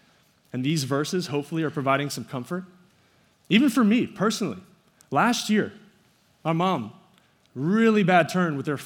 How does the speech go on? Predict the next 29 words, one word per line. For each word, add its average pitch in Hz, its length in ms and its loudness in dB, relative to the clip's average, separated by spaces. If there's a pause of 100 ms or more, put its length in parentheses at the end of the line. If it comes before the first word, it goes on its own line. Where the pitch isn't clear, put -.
(100)
with 147 100 -6
her 143 80 -4
cancer. 147 380 -8
Stage 220 280 -2
four 196 160 0
cancer 135 460 -8
is 110 80 -12
not 175 180 0
looking 160 280 -6
good, 123 240 -6
but 120 100 -12
the 123 80 -10
Lord 143 240 -4
was 135 140 -6
my 123 80 -8
shepherd, - 420 -10
and 123 80 -12
the 131 60 -4
Lord 147 180 -2
was 135 140 -6
her 160 160 -6
shepherd. - 340 -14 (1300)
Or 165 80 -2
my 175 80 4
wife 190 280 4
and 165 120 0
I, 117 100 0
last 170 400 0
year, 175 260 -4